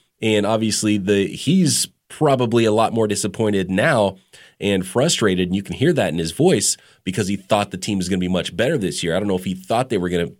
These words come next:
just be on fire to start the twenty seventeen season, but I think that's maybe a slap in the face for Kyle Shanahan, for John Lynch, for everybody in the front office, for the players, and for a lot of the fans, is that maybe this team wasn't as talented coming into twenty eighteen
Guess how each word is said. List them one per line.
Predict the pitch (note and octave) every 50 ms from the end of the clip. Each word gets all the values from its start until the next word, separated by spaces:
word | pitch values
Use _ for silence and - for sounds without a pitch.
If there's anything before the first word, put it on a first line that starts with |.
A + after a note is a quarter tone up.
| - F#2 F#2 - A#2+
just | G#2+ G2 F2+ F#2
be | A2 G#2
on | F2 E2
fire | D#2 - - A#2 G#2 F#2+ F#2 F2+ E2+ - - - _
to | -
start | G#2 - - G#2+ F#2+ F#2
the | -
twenty | - - G#2+ F#2 F2
seventeen | - - G2+ E2 E2 - - D#3 F3+ D3
season, | - A2 F2+ D2+ D#2+ D#2+
but | D2+ F2
I | E2
think | - - G2 F#2 F#2
that's | G#2 G2+ G#2+ -
maybe | A2 G#2+ G#2+ G2+ F#2+
a | F2+
slap | - - A2+ G#2 G#2 -
in | F#2+
the | F2+
face | - G#2 F#2+ F2+
for | - - A2 G#2 F#2+ F2+ F2+ F#2 - - - - - _ _ _ _ _
Kyle | - - G2+ E2+
Shanahan, | - - B2+ C#3+ C#3+ C3+ C#3 C#3+ D3 C#3+
for | C#3+ - D3+ C#3+
John | - G#2+ F2 E2
Lynch, | E2+ F#2+ B2+ D3 D3 C#3 -
for | - - A2+ G2 F2+
everybody | G#2+ A2+ A2 G2+ A2 G#2+
in | G2+ F#2
the | F2
front | - - G#2+ G2 F#2+
office, | G#2 B2 B2 B2 - B2+ B2 A#2+ - -
for | - - E2
the | D#2
players, | - - - C#3 C#3+ C#3 C3 C3 B2+ B2+ B2 A#2 - - - - - -
and | - F#2+ G2+ F#2+
for | - G#2 G#2 G2+
a | F#2+
lot | G2+ A2 A2+ A2
of | F2+
the | F2+
fans, | - - E3+ G3+ E3+ C3+ A2+ G#2+ - - - _ _ _ _ _ _ _ -
is | G#2+ G2
that | G2+ A2+ G#2
maybe | G#2+ A2+ C3+ G3+ A3+ A3+ G#3+
this | G3 F3+ F3+ -
team | - F#3 F3+ E3
wasn't | D3 D3 D#3 C#3+ D3 C3+ -
as | C#3+ C#3 C3 C3+ C3
talented | - - C#3 C3+ C#3 C3+ C3 B2+ A2+ -
coming | - A#2+ A#2+ A#2+
into | A#2+ G#2+ G#2+ G2
twenty | - - A#2+ A2+ A2+ A2
eighteen | A2 A2 G2+ F#2 - - A2+ A2+ A2 G#2+